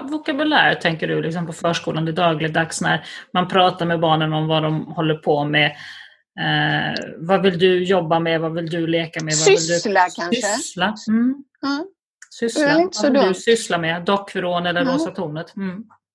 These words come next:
Speaker 2: Precis.
Speaker 1: Mm. Syssla. Mm.
Speaker 2: Det kan vi ju tänka på en stund, men, eh, jag tror i, i och för sig att i det här läget så är det bra att byta ut både arbete och lek.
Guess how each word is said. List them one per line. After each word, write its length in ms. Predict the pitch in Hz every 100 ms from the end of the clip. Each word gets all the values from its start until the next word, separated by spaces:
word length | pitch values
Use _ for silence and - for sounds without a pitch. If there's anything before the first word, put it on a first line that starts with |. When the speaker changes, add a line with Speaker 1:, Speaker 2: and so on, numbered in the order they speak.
| -
Speaker 2:
Precis. 600 | 269 254 247 302 285 - _ _ _
Speaker 1:
Mm. 220 | 190 190 196 _ - -
Syssla. 440 | 214 208 - - - - - -
Mm. 200 | 190 196 - _ _ _ _ _ _ _ _ _ _ -
Speaker 2:
Det 60 | 247
kan 200 | 240 214
vi 60 | 233
ju 80 |
tänka 460 | 254 311 254 185 202
på 120 | 233
en 120 | 277
stund, 320 | 311 220 180 202
men, 260 | 214 214
eh, 300 | 214 214 214 220 - - - - - - -
jag 320 | 233 269 269
tror 640 | - 311 302 381 415 302 277
i, 420 | - 294 254 262 277
i 120 | 240
och 40 |
för 80 | 226
sig 240 | 240 233
att 160 | 208 208
i 120 | 220
det 100 | 202
här 260 | 220 208 190
läget 440 | 202 202 180 180
så 100 | - -
är 340 | 226 202 175 185
det 240 | 202 403
bra 480 | 285 214 180 175 - _ 233
att 80 |
byta 400 | 190 220 190 220
ut 380 | 208 220 339 262 - -
både 200 | 202 202
arbete 400 | 196 160 - 294
och 80 |
lek. 160 | 339 -